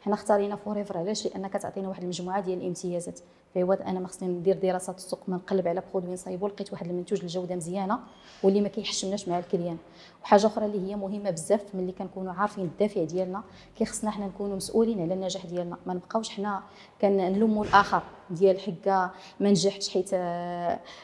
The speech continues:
ال-، الكليان ما كاينش، ما نجحتش حيت البرودوي ما كيتباعش. البرودوي بطبيعه الحال ما كيتباعش، حنا اللي كنبيعوه. ما نجحتش حيت انا ما قري-، ما قدرتش نكمل الدراسه ديالي، ما نجحتش، كنبقاو نلوموا الاخر.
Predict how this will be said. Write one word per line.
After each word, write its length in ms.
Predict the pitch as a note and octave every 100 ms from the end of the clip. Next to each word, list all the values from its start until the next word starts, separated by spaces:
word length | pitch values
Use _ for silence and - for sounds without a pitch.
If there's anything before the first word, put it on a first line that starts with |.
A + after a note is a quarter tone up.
| -
ال-، 140 | F3+
الكليان 600 | F3+ F3 F3+ - G#3+ G3+
ما 60 | G3+
كاينش، 560 | G3+ F#3+ F#3 F#3 G3+ G3
ما 60 |
نجحتش 340 | G3 G3 - -
حيت 160 | A3+
البرودوي 380 | A#3 - G#3 G3+
ما 100 | G3+
كيتباعش. 460 | G3 G3 F3 F3 -
البرودوي 320 | - F#3 F#3+
بطبيعه 260 | F#3+ F3+
الحال 240 | F#3 - G#3
ما 60 |
كيتباعش، 440 | G3 F#3+ F#3 F#3 -
حنا 120 | G3
اللي 120 | F#3+
كنبيعوه. 460 | F#3+ F#3 F3 F3+ G3+ - - -
ما 80 |
نجحتش 340 | A3 A3 G#3+ -
حيت 180 | A3+ A#3
انا 140 | A3
ما 120 | G#3
قري-، 260 | G#3 G3+ G#3+
ما 100 | G#3+
قدرتش 300 | G3+ G3+ G#3
نكمل 220 | G3+ G3
الدراسه 420 | E3+ G3+ G3 F#3+
ديالي، 340 | F3+ F#3+ F#3+ G3
ما 80 |
نجحتش، 300 | G3+ G#3 -
كنبقاو 400 | - G3 - G#3
نلوموا 260 | G3 G3 F#3+
الاخر. 380 | F3+ F#3 -